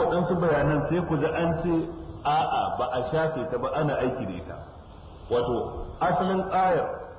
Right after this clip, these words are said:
tana magana ne akan halin da ake cikin farkon shar'anta azumi. Farkon shar'anta azumi ba a ce kowa sai ya azumi wata Ramadana ba.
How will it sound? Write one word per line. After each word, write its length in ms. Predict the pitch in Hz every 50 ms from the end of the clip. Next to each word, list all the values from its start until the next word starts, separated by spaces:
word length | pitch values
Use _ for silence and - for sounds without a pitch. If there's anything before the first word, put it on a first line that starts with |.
| - - - - - - - - - -
tana 280 | - 156 175 180 170 156
magana 500 | 147 139 131 - 175 180 180 170 160 165
ne 220 | 170 185 190 190 - - - - - - - - - - - - -
akan 400 | - 131 135 165 170 185 170 160
halin 480 | 151 147 160 185 196 202 196 202 202 196 170
da 80 | 170
ake 200 | 160 175 160 170 151 -
cikin 240 | - - 170 170 156 156
farkon 380 | - 185 196 185 185 190 185 175
shar'anta 380 | - 196 - - 156 147 139 139
azumi. 320 | 120 120 117 - - - - - - - - - - - - - - - - - - - - -
Farkon 480 | - 175 208 190 - 208 202 202 185 -
shar'anta 420 | 214 220 - 185 180 156 170 175
azumi 480 | 175 175 160 147 127 110 104 101 95 87 - - - - - - - - - 104 101
ba 80 | 135
a 120 | 143 143 147 160
ce 80 | 180 196 185 156 - -
kowa 500 | 175 175 185 190 185 190 190 185 185 180
sai 140 | 185 185 185
ya 100 | 185 180 170 -
azumi 180 | - 170 160 156
wata 180 | 156 151 156
Ramadana 440 | 135 131 120 117 120 123 123 117 120
ba. 140 | - - -